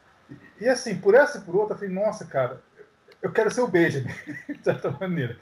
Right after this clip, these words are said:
E aca-, e acabei imbuindo nisso, de certa maneira. Não que eu me excluí da humanidade, não, eu tenho, mas eu fico muito no meu mundo, como o Benjamin ficava. E, o, e assim como o George Orwell re-, reconstruiu o personagem, relata o personagem.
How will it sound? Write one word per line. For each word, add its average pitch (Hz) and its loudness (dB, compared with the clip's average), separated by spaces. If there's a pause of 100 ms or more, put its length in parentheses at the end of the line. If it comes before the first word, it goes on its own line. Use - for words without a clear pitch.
(520)
E 302 -8
aca-, 302 4
e 254 -4
acabei 220 2
imbuindo 269 -6
nisso, 214 -8
de - -20
certa 175 -4
maneira. 170 -4
Não 202 -2
que 294 -6
eu 294 -8
me 175 -2
excluí 190 -2
da 143 0
humanidade, 143 -2
não, 151 2
eu 165 -4
tenho, 170 0 (180)
mas 185 0
eu 247 -2
fico 262 -8
muito 226 -2
no 269 -6
meu 320 -6
mundo, 233 2
como 170 -2
o 233 -2
Benjamin 156 0
ficava. 185 -2 (380)
E, 139 -2
o, 135 -6 (120)
e 135 2
assim 131 0
como 165 0
o 156 0
George 147 2
Orwell 147 4
re-, 175 0
reconstruiu 160 -2
o 127 2
personagem, 165 0
relata 180 2
o 175 -16
personagem. 175 -4